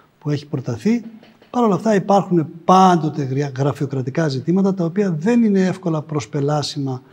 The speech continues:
για να φτάσουμε εκεί που θέλουμε με ταχύτητα και μάλιστα με αυτή την ταχύτητα που απαιτεί μια τέτοια διοργάνωση. Και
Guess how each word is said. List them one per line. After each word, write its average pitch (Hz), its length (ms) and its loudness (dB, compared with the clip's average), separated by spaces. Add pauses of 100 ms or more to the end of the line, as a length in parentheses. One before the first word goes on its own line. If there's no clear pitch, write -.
(240)
για 147 220 0
να 151 120 2
φτάσουμε 160 580 -2
εκεί 147 220 -4
που 143 100 -4
θέλουμε 156 380 0
με 156 200 4
ταχύτητα 175 680 -2 (440)
και - 120 -6
μάλιστα 175 240 4
με 175 100 4
αυτή 180 140 2
την 190 100 4
ταχύτητα 180 380 2
που 180 180 0
απαιτεί 170 540 0
μια 180 200 4
τέτοια 180 240 -2
διοργάνωση. 143 680 -4 (540)
Και 196 280 4